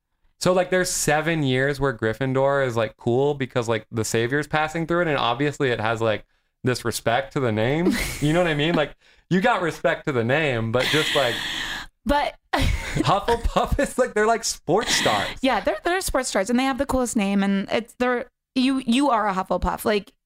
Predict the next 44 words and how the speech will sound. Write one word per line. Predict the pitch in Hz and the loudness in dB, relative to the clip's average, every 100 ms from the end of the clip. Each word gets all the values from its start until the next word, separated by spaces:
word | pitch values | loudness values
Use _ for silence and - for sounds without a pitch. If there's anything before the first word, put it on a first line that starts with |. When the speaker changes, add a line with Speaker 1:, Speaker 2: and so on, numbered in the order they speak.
| _ _ | _ _
Speaker 2:
you | 214 208 | 0 0
just | 220 - | 0 0
are | 180 180 | 2 4
Speaker 1:
Yeah. | 180 135 113 | 4 2 0
Speaker 2:
one. | - _ 247 | -4 _ -2
It, | 240 - _ _ 214 | -2 -4 _ _ 0
the | 202 | 0
Speaker 1:
I | |
think | 151 254 | 0 0
they | 277 | 2
have, | 247 262 | 0 0
like, | 254 - | 0 -2
I | - 156 | -2 -2
think | 208 220 | -2 -2
if | 226 | -2
you, | 202 - | -2 0
like, | 143 - 131 160 180 170 | -2 -4 -16 -16 -8 -2
uh, | 131 127 | -2 0
J | 139 | 0
K | 185 175 | 0 0
Rowling | 123 143 151 | 0 0 0
has, | 139 | 0
like, | 135 | -2
written | 110 139 131 | 0 0 0
the | 139 | 0
description | 123 - 127 139 | 0 -2 -4 -2
of | 123 | 0
their | 113 101 | 0 0
house. | 107 113 95 _ _ 254 | -2 -2 -4 _ _ -2
Speaker 2:
Uh, | |
they, | 247 262 | 0 0
they | 233 262 | 0 -2
have | 311 | 0
the | 392 | -2
most | 381 | -2
style. | - 190 196 170 185 202 _ - | -2 -2 0 -2 -2 -8 _ -2
Speaker 1:
They | 143 | 0
do | 147 | 2
have | 180 190 | 2 2
a | |
lot | 131 110 | 0 0
of | 107 | 0
style. | 113 107 | 0 2
Speaker 2:
Yeah, | 190 175 180 | 2 0 -4